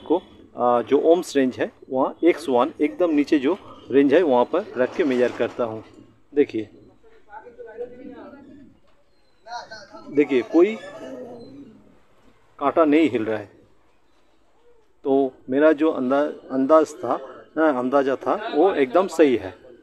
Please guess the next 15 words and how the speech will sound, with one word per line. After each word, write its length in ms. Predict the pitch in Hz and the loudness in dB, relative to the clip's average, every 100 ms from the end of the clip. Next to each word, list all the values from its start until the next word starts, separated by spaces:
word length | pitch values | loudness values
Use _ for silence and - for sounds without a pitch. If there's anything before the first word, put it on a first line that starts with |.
| - | 0
ठीक 180 | 220 170 | 0 0
है। 120 | 110 - - - - | -4 -6 -20 -4 2
तो 80 | 160 | 4
मैं 220 | 156 185 | 6 2
एक 220 | - 165 | 0 -2
तो 80 | 175 | 0
नया 340 | 135 143 175 208 - 143 | 2 2 2 -2 -6 -4
आपको 200 | 127 147 | 0 2
मेजर 240 | 139 143 | 4 4
करके 340 | - 123 - 196 | 2 -2 0 -2
दिखाता 420 | 123 - 110 113 | -4 -8 -8 -8
हूँ, 180 | 104 - - - - - | -10 -14 -20 -20 -20 -8
तो 140 | 175 202 - - | -8 -8 -10 2
देखते 280 | 143 - 117 | 2 2 -4
रहिए। 260 | 104 104 | -4 -8